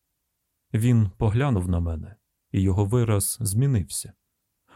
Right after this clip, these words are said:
Обличчя мов поширшало, наче міль розправила крила, і на них показалося совине лице. "Ви журналіст, містере Гарріс?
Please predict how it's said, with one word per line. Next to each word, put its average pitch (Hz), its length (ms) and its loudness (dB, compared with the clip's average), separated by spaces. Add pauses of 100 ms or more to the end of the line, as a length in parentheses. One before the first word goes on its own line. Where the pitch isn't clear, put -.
Обличчя 113 800 0
мов 117 200 0
поширшало, - 880 -4 (580)
наче 113 600 0
міль 120 360 4 (100)
розправила 117 680 0
крила, 101 480 -4 (520)
і 113 120 2
на 101 140 4
них 110 340 2
показалося 113 920 -2
совине 104 480 0
лице. 98 520 -4 (840)
"Ви 151 360 2
журналіст, 170 800 -2
містере 123 420 0
Гарріс? - 560 -4